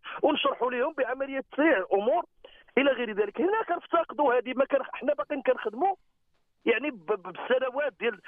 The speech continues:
كنخدموا بالكتابة وكتاب وجباد وكذا، حتى أنك تبغي دير دروس مصورة، كتبغي دير غير المصلات الضوئي. المؤسسة كاملة فيها مصلات ضوئي واحد.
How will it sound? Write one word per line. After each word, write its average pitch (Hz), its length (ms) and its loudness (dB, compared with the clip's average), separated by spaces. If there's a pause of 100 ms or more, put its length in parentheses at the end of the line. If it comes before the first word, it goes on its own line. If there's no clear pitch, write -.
(160)
كنخدموا 247 360 0
بالكتابة 214 600 -2
وكتاب 247 500 0
وجباد 226 460 0
وكذا، 269 340 -2
حتى - 440 -2
أنك 302 300 0
تبغي 214 280 -4
دير 226 180 -4
دروس 247 360 -2
مصورة، 247 640 -2 (300)
كتبغي 247 360 2
دير 254 220 0
غير 330 160 -4
المصلات 302 540 -4
الضوئي. 170 440 -2 (1120)
المؤسسة 247 640 0
كاملة 269 480 2 (600)
فيها 233 240 4
مصلات 254 460 0 (100)
ضوئي 214 260 -2
واحد. 151 360 -4